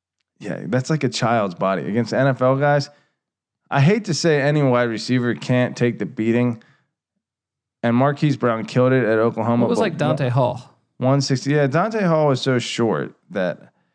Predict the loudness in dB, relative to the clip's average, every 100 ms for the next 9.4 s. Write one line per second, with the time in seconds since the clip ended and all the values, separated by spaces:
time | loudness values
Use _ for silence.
0 | _ 0 2 2 0 -2 0 -2 -2 -8
1 | _ -8 -2 0 0 -4 -4 -2 -2 -4
2 | -4 -6 -4 -2 0 0 0 -2 -4 -6
3 | -8 -12 -8 -6 -8 -6 -6 -6 -8 -8
4 | -6 -8 -6 -4 -4 -6 -12 _ _ _
5 | _ _ -4 0 2 4 2 0 -4 -12
6 | _ -2 2 4 4 0 -2 -4 -4 0
7 | 2 2 2 2 0 2 2 2 0 2
8 | 0 0 -4 0 0 0 0 4 2 2
9 | 2 4 2 0